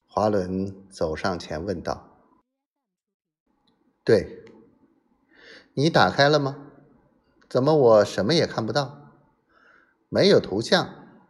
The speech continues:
也没有线条。屏幕是黑黑的，就像关掉的电视一样。是这样的吗，华伦？”“是的。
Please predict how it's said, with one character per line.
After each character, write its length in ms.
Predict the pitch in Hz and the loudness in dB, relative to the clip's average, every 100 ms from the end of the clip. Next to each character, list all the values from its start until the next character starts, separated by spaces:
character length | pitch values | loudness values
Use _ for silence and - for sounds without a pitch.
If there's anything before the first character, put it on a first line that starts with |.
| _ _ - | _ _ -6
也 240 | 110 104 | 0 0
没 140 | 110 | 2
有 120 | 160 92 | 0 0
线 240 | - 107 | -2 -4
条。 540 | - 65 - - _ _ _ _ _ _ _ _ _ _ | -4 -8 -8 -14 _ _ _ _ _ _ _ _ _ _
屏 240 | - 113 156 | -4 0 2
幕 180 | 196 | 2
是 140 | 120 113 | 2 0
黑 220 | - 156 | 2 2
黑 200 | 165 160 | 4 2
的， 200 | - - - - _ _ _ _ | 0 -6 -16 -20 _ _ _ _
就 140 | - 135 | -4 -2
像 260 | 127 95 | 0 -4
关 220 | 98 143 143 | -2 0 2
掉 180 | 139 | 0
的 120 | 92 85 | 0 -4
电 200 | 117 101 | -6 -6
视 400 | 92 - - - | -8 -8 -12 -14
一 80 | 80 | -8
样。 500 | 104 123 - - _ _ _ _ _ _ | -6 -6 -10 -20 _ _ _ _ _ _
是 260 | - 220 180 | -6 -2 2
这 140 | 131 | 4
样 200 | 117 92 | 4 2
的 60 | 90 | -4
吗， 320 | 85 - - _ | -8 -12 -18 _
华 240 | - 73 | -8 -6
伦 260 | 85 - - _ _ _ _ _ _ _ _ _ _ _ _ _ _ _ _ | -6 -10 -14 _ _ _ _ _ _ _ _ _ _ _ _ _ _ _ _
？”“是 240 | - 107 82 | -8 -6 -6
的。 180 | - | -10